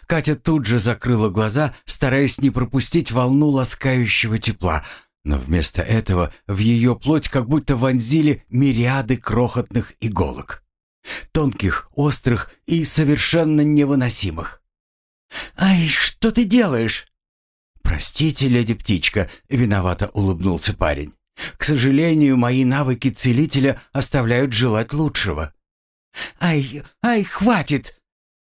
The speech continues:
«Мне кажется, милая, тебе нужно усвоить ещё один урок», недовольно вздохнула Джина. «Запомни, солнышко, ты должна называть моего друга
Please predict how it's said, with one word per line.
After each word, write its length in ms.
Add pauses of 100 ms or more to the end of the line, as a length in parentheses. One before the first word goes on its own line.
(140)
«Мне 300
кажется, 500
милая, 500 (220)
тебе 300
нужно 360
усвоить 580
ещё 500
один 340
урок», 420 (240)
недовольно 560
вздохнула 580
Джина. 440 (600)
«Запомни, 640
солнышко, 760 (340)
ты 160
должна 460
называть 560
моего 340
друга 480